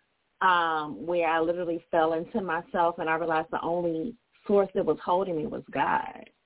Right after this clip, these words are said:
And in the midst, I didn't break. I didn't fall. I didn't go through psychosis, this heavy level of psychosis. I didn't go through, nobody was there. All I had is my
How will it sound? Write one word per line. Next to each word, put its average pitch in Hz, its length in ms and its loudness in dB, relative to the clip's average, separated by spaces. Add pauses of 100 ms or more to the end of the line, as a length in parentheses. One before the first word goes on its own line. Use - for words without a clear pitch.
(760)
And 175 160 6
in 170 140 4
the 165 60 4
midst, 180 680 2 (400)
I 175 120 0
didn't 202 260 -6
break. 156 480 -6 (360)
I 165 200 4
didn't 170 440 0 (100)
fall. 160 640 2
I 160 120 -2
didn't 175 140 -4
go 170 160 0
through 185 240 -6
psychosis, 160 960 2 (120)
this 160 200 -2
heavy 170 260 0
level 160 300 2
of 160 160 -2
psychosis. 156 640 -2
I 151 160 2
didn't 175 320 -2 (880)
go 185 380 4
through, 202 360 2 (320)
nobody 247 400 2
was 226 200 2
there. 220 420 -2 (220)
All 196 160 2
I 208 100 2
had 214 140 2
is 202 100 -2
my 180 160 -2